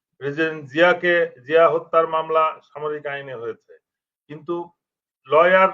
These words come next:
উনি জানে, নিজেও জানে যে ওটা একটা মিউটিনির বিচার হয়েছে, প্রেসিডেন্ট হত্যার বিচার হয় নাই। তো মিউটিনির বিচার সেনা আইনের একত্রিশ ধারায় হয়, অথচ এখানে বলা হচ্ছে যে মানবতার বিরুদ্ধে অপরাধ, এটা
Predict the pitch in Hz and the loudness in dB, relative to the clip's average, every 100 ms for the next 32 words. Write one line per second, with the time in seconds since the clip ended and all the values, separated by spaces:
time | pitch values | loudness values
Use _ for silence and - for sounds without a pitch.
0 | - 156 180 156 147 175 190 175 175 202 | -4 -10 -8 -2 0 0 -2 -4 0 6
1 | 220 202 185 185 170 175 165 165 170 170 | 6 6 -2 -2 -6 -6 -6 -2 -2 -2
2 | 143 143 156 147 143 180 185 196 208 175 | -6 -12 -8 -8 -8 -14 -10 -8 -8 -10
3 | 156 131 107 101 _ _ _ _ _ _ | -14 -12 -12 -14 _ _ _ _ _ _
4 | _ 127 131 165 185 151 160 - 147 131 | _ -20 -16 -12 -12 -10 -12 -6 -8 -8
5 | - 104 - - _ _ _ _ _ _ | -12 -12 -14 -20 _ _ _ _ _ _
6 | _ _ 131 147 180 190 196 196 170 185 | _ _ -16 -12 -10 -6 -4 -4 -4 -4
7 | 190 185 - 175 185 185 185 180 175 _ | -2 -4 -4 -8 -6 -6 -8 -10 -10 _
8 | 180 151 151 147 110 101 85 _ _ _ | -20 -12 -6 -6 -6 -12 -16 _ _ _
9 | 139 143 160 185 - 160 160 190 175 170 | -14 -12 -8 -8 -8 -12 -6 -6 -4 -2
10 | 175 175 180 175 151 160 180 185 185 170 | -4 -4 -10 -10 -8 -8 -6 -4 -4 -4
11 | 165 175 175 165 175 185 185 160 180 214 | -10 -10 -4 -4 -2 -4 -4 -6 -10 -10